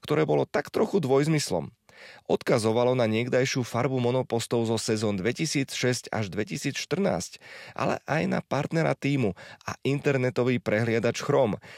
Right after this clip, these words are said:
ktorý vznikol v rovnakom období. Výnimkou nie je ani Red Bull, ktorý sa tento rok rozhodol usporiadať súťaž s názvom Make Your Mark. Prostredníctvom nej vyzval svojich fanúšikov,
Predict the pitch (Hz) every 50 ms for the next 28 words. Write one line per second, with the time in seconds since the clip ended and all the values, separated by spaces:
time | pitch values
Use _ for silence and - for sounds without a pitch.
0 | - - - - - - 151 127 113 95 127 135 - 131 120 110 101 90 98 98
1 | 95 101 95 90 - - 92 - - - 87 - 101 95 80 82 - - - _
2 | _ _ _ _ _ _ _ _ _ _ _ - - - 135 160 214 247 135 113
3 | 98 - 135 135 120 113 117 123 131 131 131 139 147 147 156 160 - - - 175
4 | 156 - - - - - - - - - - - 160 175 175 - - 92 - -
5 | 107 127 - - 147 151 131 - 107 113 120 135 123 120 113 101 - 123 127 -
6 | - - 139 135 135 117 131 127 - - - 151 175 190 - - 101 95 87 98
7 | 107 113 120 127 117 120 123 113 104 - _ _ - 92 101 113 135 165 185 190
8 | - - - - 104 110 107 107 104 90 101 101 123 - - - - - - _
9 | _ _ _ _ _ _ _ _ - - - - 262 - - 220 180 170 175 175
10 | - 180 160 127 110 107 120 131 113 123 131 131 123 135 135 - - - 180 165
11 | - - 90 90 90 90 - - - - - 104 113 131